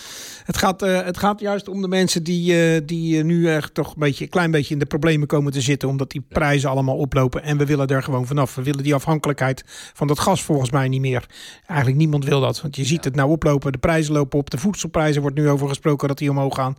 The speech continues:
Speaker 1: Hadden we geen last van gehad als we al van het gas af waren.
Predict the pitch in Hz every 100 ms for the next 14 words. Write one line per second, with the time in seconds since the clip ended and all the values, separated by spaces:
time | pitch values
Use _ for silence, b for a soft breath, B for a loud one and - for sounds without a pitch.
0 | B B B B - 170 160 147 175 -
1 | 196 175 170 - 139 156 147 139 147 156
2 | 139 135 127 117